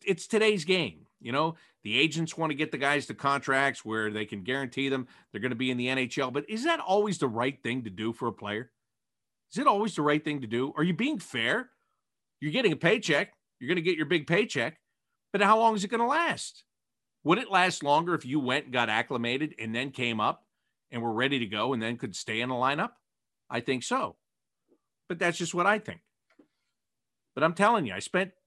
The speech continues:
ten years down there watching guys do just that. Derek McKenzie was an American Hockey League lifer. He was playing with the Chicago Wolves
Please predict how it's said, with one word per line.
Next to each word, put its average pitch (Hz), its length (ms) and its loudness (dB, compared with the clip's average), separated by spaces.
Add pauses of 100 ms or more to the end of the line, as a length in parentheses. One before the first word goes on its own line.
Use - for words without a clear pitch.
(520)
ten 208 220 2
years 233 260 2
down 120 280 0
there 101 300 -6 (760)
watching 180 420 4
guys 135 340 4
do 151 220 4
just 160 380 0
that. 190 400 0 (1500)
Derek 269 300 4
McKenzie 190 540 2
was 139 180 -2
an 139 80 -2
American 180 380 0
Hockey 156 380 4
League 131 220 0
lifer. 123 580 0 (760)
He 127 60 -6
was 131 100 -4
playing 208 380 2
with 196 100 2
the 170 80 -2
Chicago 165 560 4
Wolves 139 720 -2